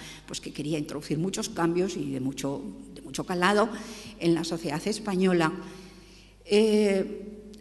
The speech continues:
le pareció bien, bien moderadamente, porque en aquella época el estar a favor era estar a favor moderadamente, que las mujeres pudieran ir a los ateneos, que se incorporaran a la, a la,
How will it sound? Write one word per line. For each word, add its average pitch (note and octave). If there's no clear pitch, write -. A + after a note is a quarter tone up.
le A3+
pareció G#3+
bien, A3
bien B3
moderadamente, G#3+
porque E3
en D#3+
aquella F3
época F#3
el F3
estar F#3+
a F#3+
favor F#3+
era F3+
estar F3+
a F3
favor F#3
moderadamente, F#3+
que A3
las A#3
mujeres G#3+
pudieran F#3+
ir F#3
a E3
los E3+
ateneos, E3+
que F#3
se F#3
incorporaran D#3+
a E3
la, C#3+
a D3+
la, C3